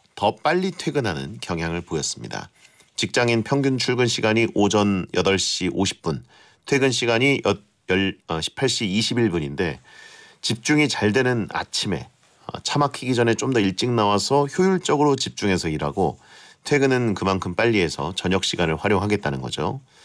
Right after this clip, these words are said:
아, 그래서 그런지 요즘 교통체증이 조금 일찍 시작되는 듯한 느낌입니다. 예전에는 보통 한 일곱 시 쯤이 거의 절정이었는데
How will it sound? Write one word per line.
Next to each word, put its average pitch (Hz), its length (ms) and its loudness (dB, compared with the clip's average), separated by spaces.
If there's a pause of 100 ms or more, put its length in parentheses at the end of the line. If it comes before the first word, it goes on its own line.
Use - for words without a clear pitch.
(840)
아, 73 720 0
그래서 143 320 0
그런지 147 260 4
요즘 135 300 2
교통체증이 143 1040 0
조금 131 400 -2
일찍 156 480 -2
시작되는 135 640 0
듯한 131 360 0
느낌입니다. - 1040 -2 (440)
예전에는 147 680 4 (340)
보통 147 440 -2
한 135 100 0
일곱 113 360 0
시 139 220 -4 (200)
쯤이 123 1200 0
거의 87 320 0
절정이었는데 92 1040 2